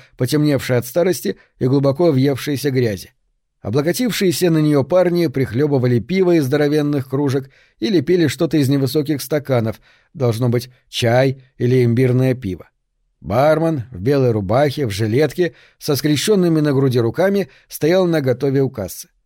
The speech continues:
Сэм подошел к стойке. «Там на вывеске снаружи все правильно? Вы продаете саспарилу?»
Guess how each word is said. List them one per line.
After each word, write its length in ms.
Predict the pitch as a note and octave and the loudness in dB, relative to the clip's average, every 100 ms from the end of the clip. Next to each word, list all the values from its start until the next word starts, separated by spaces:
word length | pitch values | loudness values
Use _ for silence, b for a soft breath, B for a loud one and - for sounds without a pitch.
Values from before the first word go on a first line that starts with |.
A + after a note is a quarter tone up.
| _ _ _ | _ _ _
Сэм 420 | - D3 F3+ F#3 | -6 0 0 0
подошел 400 | E3+ B2+ - D3 | 0 -2 0 -4
к 60 | C3 | -4
стойке. 420 | - F#2+ - - _ _ _ _ _ _ _ _ | -6 -6 -6 -20 _ _ _ _ _ _ _ _
«Там 480 | - C3+ D3+ D3+ D3 | -2 2 4 2 2
на 180 | D#3 E3+ | 2 4
вывеске 500 | F3+ E3 C3 - C3+ | 4 4 2 0 -2
снаружи 520 | A#2+ D3 D#3 C#3+ B2+ | 0 0 2 2 0
все 240 | A#2+ D#3 D3 | 0 -2 0
правильно? 480 | D3 D#3+ F#3 F#3+ - _ _ _ - | 2 4 2 0 -6 _ _ _ -16
Вы 540 | G2+ D#3 E3 D#3 D3 | -2 2 4 4 2
продаете 720 | B2+ D3+ D3 F#3+ A#3+ - D#3 | 0 0 2 2 0 0 -2
саспарилу?» 720 | C3 C#3+ C3 D3 C#3 A2+ - | 0 -2 0 2 2 0 -4